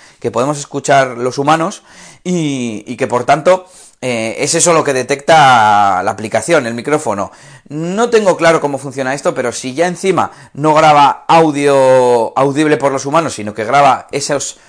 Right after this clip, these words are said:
sonidos de frecuencias no audibles por nosotros, incluso ya que seguramente ni siquiera ese audio se mande fuera del teléfono, sino que simplemente la aplicación identifique, "Hey, aquí ha sonado el pitido este", o el,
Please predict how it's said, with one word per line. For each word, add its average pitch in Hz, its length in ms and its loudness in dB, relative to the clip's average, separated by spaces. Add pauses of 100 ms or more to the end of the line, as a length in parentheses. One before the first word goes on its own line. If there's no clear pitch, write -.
sonidos 135 640 -2 (200)
de 127 160 -4
frecuencias 135 680 -2
no 139 120 -2
audibles 135 400 0
por 127 160 -6
nosotros, 123 520 -4 (840)
incluso 175 440 -2
ya 180 440 2
que 147 140 -10
seguramente 175 1080 -2
ni 143 200 -8
siquiera 156 380 -2
ese 170 200 0
audio 175 300 2
se 131 140 -4
mande 156 340 -2
fuera 151 240 0
del 143 160 -2
teléfono, 139 440 -2
sino 117 220 -8
que 110 80 -10
simplemente 139 720 -6 (340)
la - 120 -2
aplicación 135 640 -2
identifique, 120 880 -8
"Hey, 185 340 -2 (280)
aquí 156 560 -4
ha 151 80 -2
sonado 156 340 0
el 147 100 0
pitido 143 380 0
este", 151 280 -2
o 104 140 -2
el, 110 280 -4